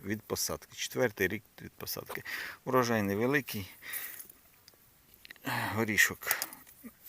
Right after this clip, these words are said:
ну, мілкий, як не мілкий, але і не, і не середній навіть. Ну,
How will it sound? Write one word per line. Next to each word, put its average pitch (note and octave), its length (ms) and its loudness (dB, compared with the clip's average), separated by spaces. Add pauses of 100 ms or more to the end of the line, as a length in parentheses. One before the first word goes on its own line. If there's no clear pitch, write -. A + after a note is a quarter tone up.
(300)
ну, G#3+ 840 -4
мілкий, B2 560 0 (280)
як - 140 -2
не A#2 120 4
мілкий, E3 600 0 (140)
але A#2+ 280 4
і A2 100 2
не, G#2 140 0
і - 120 -6
не G2+ 200 0
середній F2+ 580 0 (200)
навіть. F2 480 -6 (1000)
Ну, D#4+ 140 0